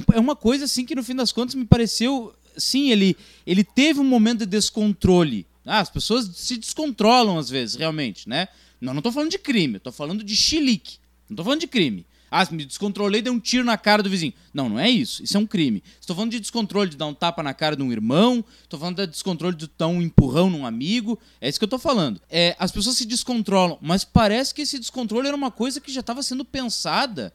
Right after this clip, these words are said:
Eu, eu, eu realmente tô muito confuso com isso.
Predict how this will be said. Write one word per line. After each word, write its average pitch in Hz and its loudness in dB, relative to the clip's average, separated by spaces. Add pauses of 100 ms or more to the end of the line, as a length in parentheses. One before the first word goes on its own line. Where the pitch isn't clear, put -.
Eu, 262 -2
eu, 254 4
eu 202 6
realmente 254 2
tô 220 -2 (320)
muito 262 2
confuso 214 -6
com 170 -8
isso. - -10